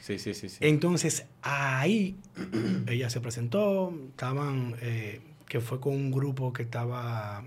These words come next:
Speaker 2: eh, Johnny Ventura,
Speaker 1: Sí,
Speaker 2: eh,
Speaker 1: sí.
Speaker 2: bueno, yo tomé entonces un par de foticos, bla, bla, bla, bla, bla, bla. Y lo que hice fue que comencé a enviarle fotos a todo el mundazo. Después que salí de, de los,
Speaker 1: <laughs>
Speaker 2: chacho, todo el mundo llevó su foto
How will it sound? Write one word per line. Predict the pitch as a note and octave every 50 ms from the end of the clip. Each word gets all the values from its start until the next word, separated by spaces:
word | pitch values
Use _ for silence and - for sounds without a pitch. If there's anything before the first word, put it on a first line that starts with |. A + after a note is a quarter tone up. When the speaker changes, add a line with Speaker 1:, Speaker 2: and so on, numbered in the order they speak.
| C3+ - A#2+
Speaker 2:
eh, | A#2 A2+ G#2+ G#2 G2+ G2+ F#2+ F#2+ G#2 A#2+
Johnny | C3 B2+ A#2+
Ventura, | A#2 A2+ A2+ D3 F3 F#3+ F#3+ E3+ D#3+ D3+ C#3+ C3+
Speaker 1:
Sí, | C3 B2+
Speaker 2:
eh, | A#2 A2 G#2+ A2+ A#2+ A#2+
Speaker 1:
sí. | - - A2+ G#2 G2 - - - - - - - - _ _ -
Speaker 2:
bueno, | D3 C3+ - B2 - - - C#3
yo | C#3 C3+ D3 E3+ E3+
tomé | - G3+ G3 F#3 F#3
entonces | F#3+ F3+ F#3 F#3 F3 - F3 E3+
un | E3+
par | - - -
de | E3+ D#3
foticos, | - F#3 F3+ - - - - - -
bla, | E3+ E3+ - -
bla, | - - - - -
bla, | - - - - -
bla, | - - - - -
bla, | - - - - -
bla. | - D#3+ D#3+ - - _ - - - - - - - - - - - - C#3
Y |
lo | C#3+ C#3+
que | D3 E3
hice | D#3+ F#3 F3
fue | E3 F#3 F3
que | E3 D#3+
comencé | D3+ D3 D3 C3+ - F#3+
a |
enviarle | F#3+ F3+ E3+ E3+ E3+ E3 D#3+ D3
fotos | C#3 - E3 D#3+ - - D3
a | D3 D3
todo | - F3+ G3
el | F#3+
mundazo. | F3+ D#3+ D3 D3 C#3+ C#3 C#3 A#2 B2 C3+
Después | C3+ B2 D#3 D#3 F#3
que | F#3
salí | F#3+ A3+ G#3+ A3
de, | A3+ A3+ A#3 -
de | - - A#3+
los, | A#3 -
Speaker 1:
<laughs> | G#4+ A4 A#4 A4+ A4 - - A#4 B4 - - A#3
Speaker 2:
chacho, | - - E3 D3+ D3+ D#3+ D3
todo | - - G3 G#3 A#3 A#3+
el | A#3 A3
mundo | G#3 G#3+ G#3 G3+ G3
llevó | F#3+ F#3 F#3+ F#3
su | G3+ F#3+
foto | - - F#3 F#3+ F#3 F#3 F#3 F3+ F3 F3 F3 F3 F3 F3 E3+ D#3+